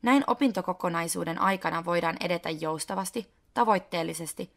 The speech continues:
ja yksilöllisesti osaamisen kehittämisessä. Yksilöllinen oppiminen sisältää myös ajatuksen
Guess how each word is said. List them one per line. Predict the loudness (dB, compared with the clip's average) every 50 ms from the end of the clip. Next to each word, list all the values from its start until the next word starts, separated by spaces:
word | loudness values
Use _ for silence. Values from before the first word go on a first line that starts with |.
| _ _ -8
ja | -6
yksilöllisesti | -6 -4 -4 -4 -2 -2 -4 -6 -6 -8 -6 -6 -6 -6 -8 -10 -10 -12 -14 -16 _ _ -2
osaamisen | -2 0 0 -2 -2 -4 -4 -6 -6 -6 -6 -6 -8
kehittämisessä. | -8 -10 -12 -12 -14 _ -12 -10 -10 -10 -10 -10 -8 -8 -8 -10 -12 _ _ _ _ _ _ _ _ _ _ _ _ _ _ _ _ _ _ _ _ _ _ _ _ _ _ _ _ _ _ _ _ _ _ _ _ _ _ _ _ _ -4
Yksilöllinen | -4 -4 -2 0 2 2 2 2 2 2 0 -2 -2 0
oppiminen | 0 0 -2 -2 _ -10 -8 -6 -6 -6 -6 -6
sisältää | -4 -4 -2 0 0 0 0 0 -2 -2
myös | -2 -4 -6 0
ajatuksen | 2 2 4 4 2 0 -2 -8 -8 -8 -8 -8